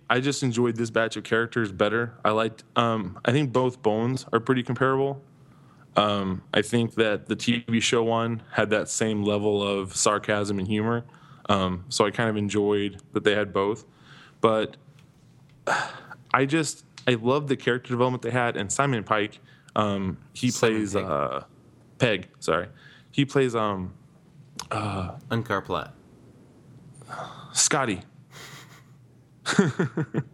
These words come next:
Speaker 1: And so he does, he's, he's hilarious. Like,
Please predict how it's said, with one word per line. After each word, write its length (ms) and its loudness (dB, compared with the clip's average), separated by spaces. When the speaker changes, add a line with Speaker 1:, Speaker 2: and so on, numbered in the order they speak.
Speaker 1:
And 240 2
so 480 0
he 220 2
does, 320 0
he's, 240 0
he's 280 0
hilarious. 580 -2
Like, 320 -2